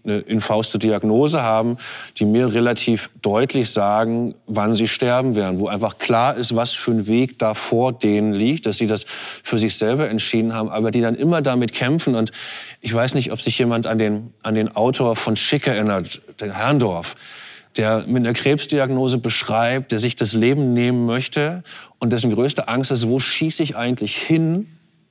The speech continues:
um wirklich tot zu sein. Und nochmal, es gibt die Suizide, du hast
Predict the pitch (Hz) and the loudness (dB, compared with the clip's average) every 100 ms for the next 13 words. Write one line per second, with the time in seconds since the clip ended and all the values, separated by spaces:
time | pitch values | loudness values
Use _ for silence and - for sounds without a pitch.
0 | _ - 117 113 113 - - 92 - - | _ -2 0 2 0 -4 -6 -8 -8 -8
1 | 73 71 - - - - - - - 117 | -8 -12 -16 -20 -20 -18 -20 -20 -4 0
2 | 120 113 - 175 170 - - 135 123 135 | 2 0 0 0 0 -6 -2 0 2 2
3 | 127 185 160 131 | 2 2 2 2